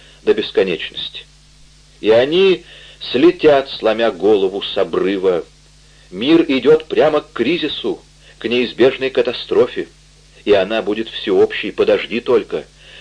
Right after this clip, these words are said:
подожди, пока все хорошенько расстроится в мировой экономике. Пока машины еще больше сократят число рабочих рук,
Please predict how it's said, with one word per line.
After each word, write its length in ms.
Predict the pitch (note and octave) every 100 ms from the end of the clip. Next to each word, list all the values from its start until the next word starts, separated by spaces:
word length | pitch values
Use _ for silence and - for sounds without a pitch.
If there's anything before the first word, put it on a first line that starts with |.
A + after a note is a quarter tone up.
| -
подожди, 840 | - F2 F#2+ E2+ D2+ F#2+ F3 D#3 G2 _ _ _ _ - _
пока 600 | F#2 - A#2 C3 B2+ A#2 -
все 380 | - - D3 F#3+
хорошенько 760 | F#3 E3 D#3 - D3 D#3 -
расстроится 960 | C3 B2 - - A#2+ B2+ A#2+ - A2 F#2+ - -
в 120 | F2
мировой 480 | F2 G2+ G2 F2 F#2+
экономике. 680 | F#2+ - F2 E2+ D2 - - - _ _ _ _ _ _ _ _ _ -
Пока 460 | A2+ E3+ E3+ D#3
машины 440 | A2+ C3+ - E3+ D#3+
еще 320 | D#3 - C#3+
больше 420 | - E3+ E3 D3
сократят 580 | - C#3 C3 B2+ D3+ D3+
число 380 | - - A#2+ C3
рабочих 480 | A#2 A#2+ - A2+
рук, 360 | A2+ G2+ - -